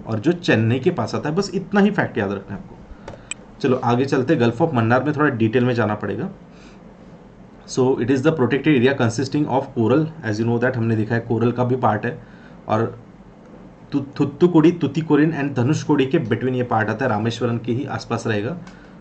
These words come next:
कुछ यहाँ पे थर्टी, थर्टी टू के कुछ आसपास आइलैंड्स भी आते हैं,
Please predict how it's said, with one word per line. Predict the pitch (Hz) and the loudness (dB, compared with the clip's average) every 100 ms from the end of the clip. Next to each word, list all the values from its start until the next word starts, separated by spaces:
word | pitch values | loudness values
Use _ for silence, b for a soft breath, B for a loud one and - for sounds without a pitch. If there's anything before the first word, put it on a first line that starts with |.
| B - - | B -20 -6
कुछ | 127 135 | -2 2
यहाँ | 117 | 2
पे | 151 | 2
थर्टी, | 127 120 139 139 139 | 0 0 2 0 0
थर्टी | 123 120 | -2 0
टू | 123 | -2
के | 120 135 | 0 -2
कुछ | - 123 | -2 -4
आसपास | 131 - 107 - 131 - - - 120 | -6 -6 -6 -2 -2 -4 -12 -10 -2
आइलैंड्स | 117 120 123 107 | 2 4 2 0
भी | 135 | 2
आते | 107 110 | 2 0
हैं, | 151 | -6